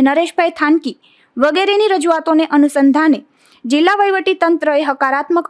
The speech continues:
અભિગમ દાખવી અને જનસેવા કેન્દ્રના લોકોના પ્રશ્નોનું નિરાકરણ કરવાની ખાતરી આપતા અને અમુક પ્રશ્નોનું નિરાકરણ કરાવી દેતા લોકોએ પણ આગેવાનોનો આભાર માન્યો હતો. તેથી રામદેવભાઈ મોઢવાડિયા સહિત આગેવાનોએ જણાવ્યું હતું કે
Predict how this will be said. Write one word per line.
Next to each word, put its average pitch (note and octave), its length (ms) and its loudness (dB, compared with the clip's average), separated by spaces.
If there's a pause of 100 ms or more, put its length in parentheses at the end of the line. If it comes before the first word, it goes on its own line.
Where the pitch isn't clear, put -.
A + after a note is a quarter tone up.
અભિગમ C#4 420 2
દાખવી A#3+ 320 -6 (200)
અને A#3+ 200 0
જનસેવા B3+ 480 0
કેન્દ્રના C#4 380 0 (100)
લોકોના D#4 320 0 (100)
પ્રશ્નોનું E4+ 500 0
નિરાકરણ D#4 540 -2
કરવાની C#4 360 0 (100)
ખાતરી B3+ 360 -4
આપતા C#4 280 -8 (680)
અને D4 200 2
અમુક F4+ 280 0
પ્રશ્નોનું F#4 540 0
નિરાકરણ E4 500 0
કરાવી C#4+ 360 -2
દેતા C#4 280 -2
લોકોએ D4+ 400 0
પણ G#3+ 180 -4 (360)
આગેવાનોનો E4 640 0 (160)
આભાર B3+ 280 -4 (120)
માન્યો G#3 320 -4
હતો. A#3+ 180 -8 (540)
તેથી B3+ 260 -2
રામદેવભાઈ B3 560 0
મોઢવાડિયા D4 480 0
સહિત E4 360 -2
આગેવાનોએ C#4+ 580 -2
જણાવ્યું B3+ 420 -2
હતું C4+ 240 -6 (340)
કે D#4 140 -2